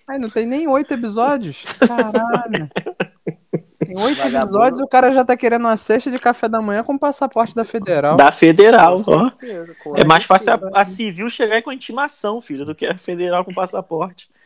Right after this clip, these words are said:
Speaker 1: Ah,
Speaker 2: Pô, mais fácil o
Speaker 1: cara.
Speaker 2: Bradesco chegar aqui e catar
Speaker 3: É.
Speaker 2: meus bens, moleque.
Speaker 1: É,
Speaker 2: Já tão me
Speaker 1: o Bra-,
Speaker 2: ameaçando.
Speaker 1: o Bradesco vai te enviar um cartão fidelidade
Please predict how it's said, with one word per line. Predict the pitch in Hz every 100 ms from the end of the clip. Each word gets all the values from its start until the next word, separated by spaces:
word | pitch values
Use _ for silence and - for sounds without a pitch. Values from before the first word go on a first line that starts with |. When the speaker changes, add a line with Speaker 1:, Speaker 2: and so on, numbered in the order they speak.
| _
Speaker 1:
Ah, | 247 185 175 175 165 160
Speaker 2:
Pô, | 226
mais | 202 143
fácil | 185 208 214
o |
Speaker 1:
cara. | 226 269
Speaker 2:
Bradesco | 240 233 226 - 196
chegar | 208 202 196
aqui | 190 185 220 226
e | 208 -
catar | 196
Speaker 3:
É. | 160 160 165
Speaker 2:
meus | 196
bens, | 175 185 185 170
moleque. | 160 139 151 170
Speaker 1:
É, |
Speaker 2:
Já | 160
tão | 165
me | 214
Speaker 1:
o |
Bra-, | 233 262
Speaker 2:
ameaçando. | - 143 233 202
Speaker 1:
o |
Bradesco | 147 143 151 -
vai | 170
te | -
enviar | 165 160 160
um | 185
cartão | - 202 - - 170 180
fidelidade | - 147 147 139 127 123 131 139